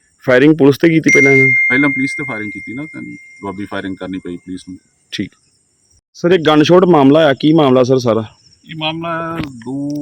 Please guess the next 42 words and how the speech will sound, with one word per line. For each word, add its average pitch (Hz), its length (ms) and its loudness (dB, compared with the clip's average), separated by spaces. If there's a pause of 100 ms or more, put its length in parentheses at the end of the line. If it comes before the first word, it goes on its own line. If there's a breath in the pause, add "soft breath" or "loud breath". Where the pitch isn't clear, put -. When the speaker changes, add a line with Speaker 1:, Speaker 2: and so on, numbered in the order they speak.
(160)
Speaker 2:
ਅਹ, 101 680 -16
ਫਰੌਤੀ 117 460 -14
ਮੰਗਣ 123 300 -8
ਵਾਲੇ 123 200 -12
ਦੋਸ਼ੀ 104 320 -12
ਸੀ। 107 160 -16 (400)
ਇੱਕ - 180 -20
ਪਵਨਦੀਪ 139 560 -8
ਹੈ 147 220 -2
ਤੇ 143 180 -14
ਦੂਸਰਾ 127 560 -12 (120)
ਕੋਮਲਦੀਪ 104 540 -12
ਆ। 107 80 -12
ਪਵਨਦੀਪ 135 540 -10
ਭਿੱਖੀਵਿੰਡ 107 380 -14
ਦਾ 123 100 -12
ਰਹਿਣ 135 160 -6
ਵਾਲਾ, 135 200 -12
ਕੋਮਲਦੀਪ 117 540 -12
ਜਿਹੜਾ 113 200 -10
ਹੈ, 107 200 -12 (840)
ਇਹ 101 380 -10 (560)
ਖਾਲੜੇ 107 340 -4
ਦਾ 104 100 -4
ਰਹਿਣ 92 160 -6
ਵਾਲਾ 85 260 -14
ਹੈ। 85 60 -20 (280)
ਇਹਨਾਂ 139 160 -6
ਬਾਰੇ 143 180 -6
ਇਨਫਰਮੇਸ਼ਨ 147 560 -8
ਸੀ 143 320 -12
ਕਿ 139 280 -8
ਇਹ 123 580 -12 (120)
ਇਸ 110 140 -18
ਵੇਲੇ 113 160 -12
ਜਿਹੜੇ 107 240 -12
ਆ, 113 40 -12
ਮੁੱਠਿਆਂ 110 320 -12
ਵਾਲੀ 107 180 -10
ਸਾਈਡ 101 280 -14
ਤੇ 101 180 -14
ਜਿਹੜਾ 95 400 -14